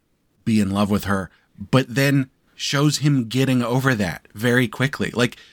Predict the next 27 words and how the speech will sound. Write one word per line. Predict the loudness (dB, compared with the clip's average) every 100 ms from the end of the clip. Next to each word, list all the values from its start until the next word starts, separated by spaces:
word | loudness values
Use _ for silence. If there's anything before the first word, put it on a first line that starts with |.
| _ _ _ _ _ _ _ _
he | 0
lampshaded | 2 2 0 -2 0 2 2 0
it | 0
again. | -2 2 2 2 0
Like, | 0 -2 -6 -20 _ _ _ -20 -6
so | 2 2 2
how | 0 0
could | 2 0 2
you | 0 0
have | 0 0 -2
read | -2 0 0 -2
the | -2 0
whole | 0 0 0
first | 0 -2 0 2
season | 2 2 2 2 0 -4 _ _ _
and | 2 2 2
then | 0 2 2
be | 2 2
like, | 2 0 -2 -10 _ _ _ _ _ _
"Oh | -2 0 2
no, | 2 2 2 -4 -6
the, | 0 2 0 -4
the | -2 -2
prince | 2 2 2 0
was | -2 2
obviously | 4 4 2 2 0
fine"? | 0 0 0 -2 -10